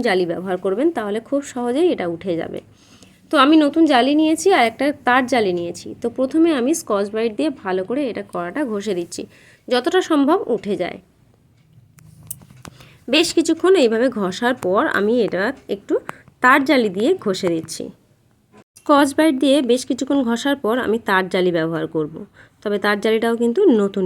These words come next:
নিতে হবে, নিলে কিন্তু খুব তাড়াতাড়ি এটা উঠে যাবে। তো আমার মাত্র পনেরো মিনিট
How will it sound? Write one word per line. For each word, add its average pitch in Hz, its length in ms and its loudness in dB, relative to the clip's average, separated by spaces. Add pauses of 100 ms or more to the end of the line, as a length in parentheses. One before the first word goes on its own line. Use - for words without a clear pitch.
নিতে 165 180 -6
হবে, 165 240 -6
নিলে 190 300 0
কিন্তু 277 260 -2
খুব 311 240 -6
তাড়াতাড়ি 208 420 -4
এটা 196 160 -4
উঠে 160 240 -6
যাবে। 156 220 -8 (560)
তো 302 40 -2 (160)
আমার 285 200 6
মাত্র 254 300 0
পনেরো 233 320 0
মিনিট 247 200 0